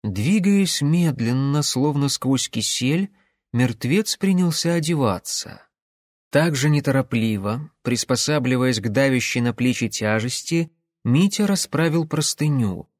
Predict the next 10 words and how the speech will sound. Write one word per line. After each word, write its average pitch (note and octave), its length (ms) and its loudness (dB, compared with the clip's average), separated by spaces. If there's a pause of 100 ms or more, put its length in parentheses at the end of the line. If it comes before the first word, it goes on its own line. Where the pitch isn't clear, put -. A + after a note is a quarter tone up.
(400)
Была C3 340 2
мысль C3+ 400 0
положить B2+ 460 2
вместо B2 400 0
пропавшего B2 680 0
другое B2+ 420 0
тело, A#2+ 540 -2 (240)
но C#3 120 2
на C#3 160 2
леднике A#2 800 -2